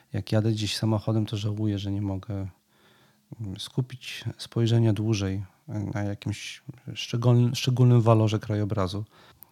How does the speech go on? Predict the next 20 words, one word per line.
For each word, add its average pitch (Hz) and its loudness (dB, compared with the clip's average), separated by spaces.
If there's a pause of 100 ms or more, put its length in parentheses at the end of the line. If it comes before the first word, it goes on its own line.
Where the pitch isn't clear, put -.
(120)
Y, 120 4 (280)
i 156 6
o 156 12
ile 147 12
jadąc 123 8
samochodem 113 0
po 110 -2
prostu 117 2
nie 123 6
nadążamy 110 4 (320)
kontemplować 117 4
tego 127 0
krajobrazu, 120 0
o 107 0
tyle 117 0 (920)
można 110 0
powiedzieć, 107 -4
że 104 -2
idąc, 110 4 (600)
czyli 101 -6